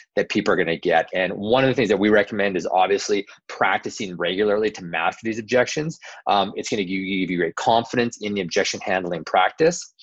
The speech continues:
um, in, in the objection handling process. And one of the things we used to do actually is we used to write these down on flashcards, get with partners, and we would actually bring it up. We'd say, you know, um, you know, "Can you, can you list it for less commission? You know, we wanna wait.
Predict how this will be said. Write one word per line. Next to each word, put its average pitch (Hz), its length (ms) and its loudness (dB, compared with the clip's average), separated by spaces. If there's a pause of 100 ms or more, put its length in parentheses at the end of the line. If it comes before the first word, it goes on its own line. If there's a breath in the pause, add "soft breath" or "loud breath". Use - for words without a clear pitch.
(360 loud breath)
um, 95 300 4 (240)
in, 101 180 -8
in 98 80 -4
the 92 60 -4
objection 92 300 0
handling 87 260 -2
process. 98 560 2
And 92 260 -2
one 127 160 4
of 151 60 4
the 139 100 4
things 95 100 0
we 175 120 8
used 220 160 6
to 170 60 2
do 113 140 4
actually 101 320 2
is 90 60 -10
we 110 80 -2
used 110 140 -4
to 104 60 -6
write 104 180 2
these 107 100 -6
down 101 180 0
on 90 80 -6 (120)
flashcards, 120 560 0 (400 soft breath)
get 110 160 2
with 95 160 -4
partners, 98 560 -2 (300 soft breath)
and 92 420 -4
we 95 100 -4
would 95 140 2
actually 87 580 0
bring 90 300 0
it 85 80 -2
up. 71 140 -4
We'd 82 120 -10
say, 80 200 -2
you 76 120 -6
know, 78 300 -4
um, 76 280 -4 (100)
you 98 120 -8
know, 80 100 -8
"Can - 140 -4
you, 90 220 0 (220 loud breath)
can 101 100 0
you 95 120 4
list 123 260 4
it 123 120 2
for 120 100 4
less 101 240 4
commission? 90 640 -6
You 87 80 -6
know, 85 120 -2
we 104 280 6
wanna 120 340 6
wait. 90 380 2